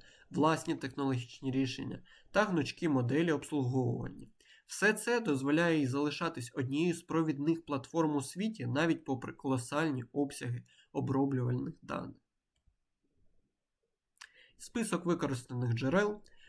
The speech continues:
У процесі викорис-, створення цієї доповіді я використовував такі онлайн-джерела, як Webzone, архітектура програмного забезпечення, та Medium,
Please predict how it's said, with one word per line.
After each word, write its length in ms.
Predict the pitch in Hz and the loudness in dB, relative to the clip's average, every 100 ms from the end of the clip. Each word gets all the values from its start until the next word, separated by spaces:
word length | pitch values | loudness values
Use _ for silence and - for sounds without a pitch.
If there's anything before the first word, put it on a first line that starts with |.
| - - | -12 -6
У 80 | |
процесі 520 | 165 190 190 202 180 143 | 0 2 2 0 2 0
викорис-, 720 | 135 147 135 - - 135 135 | 0 0 -2 -4 -10 -10 -10
створення 540 | - 147 127 123 123 | -4 -2 0 0 -2
цієї 360 | - 151 156 160 | -2 -2 0 0
доповіді 540 | 202 208 170 143 135 | 2 2 0 -2 -2
я 140 | 139 | 0
використовував 800 | 143 123 143 - 139 127 123 120 | -2 -2 -6 -6 -2 0 0 -4
такі 280 | 139 127 139 | -8 -6 -2
онлайн-джерела, 880 | 131 127 127 123 123 151 170 135 123 | -2 -2 -2 -2 -2 0 2 0 -2
як 280 | 127 - - | -6 -10 -12
Webzone, 600 | - 185 220 196 190 196 - - - - - - | -2 0 0 -2 -4 -4 -12 -20 -20 -20 -10 -6
архітектура 720 | 170 180 180 175 185 175 165 | -2 -2 -2 -2 0 0 0
програмного 640 | 151 147 156 156 147 143 | -2 -2 0 0 -2 -2
забезпечення, 960 | 147 139 139 - 156 147 - 143 135 143 _ _ _ | -2 -2 -4 -4 -4 -4 -8 -10 -12 -12 _ _ _
та 200 | 208 208 | 2 2
Medium, 600 | 143 139 143 123 127 123 | 4 2 2 0 0 0